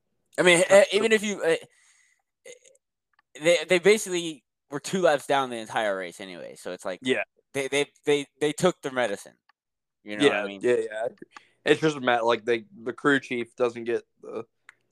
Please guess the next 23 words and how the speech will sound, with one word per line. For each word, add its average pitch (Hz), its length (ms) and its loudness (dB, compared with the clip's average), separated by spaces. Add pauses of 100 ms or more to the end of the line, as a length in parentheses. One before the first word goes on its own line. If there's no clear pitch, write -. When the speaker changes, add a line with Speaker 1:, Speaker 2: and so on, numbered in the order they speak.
(160)
Speaker 2:
or 127 120 4
Speaker 1:
And - 0 -
I - 20 8
Speaker 2:
I - 20 8
guess 196 100 6
Speaker 1:
mean, 190 80 2
Speaker 2:
the 180 80 -10
crew - 100 -6
Speaker 1:
nine 196 180 2
Speaker 2:
chief 247 80 4
Speaker 1:
times 233 100 4
Speaker 2:
doesn't 220 100 8
Speaker 1:
out 208 60 8
of 202 60 -4
Speaker 2:
get 185 60 -6
Speaker 1:
ten, 208 140 -4
if 196 100 -4
that 127 220 2
Speaker 2:
suspended. 113 220 -10
Speaker 1:
tire 175 260 2
does 151 260 -2
come 165 160 -8
off 160 240 -6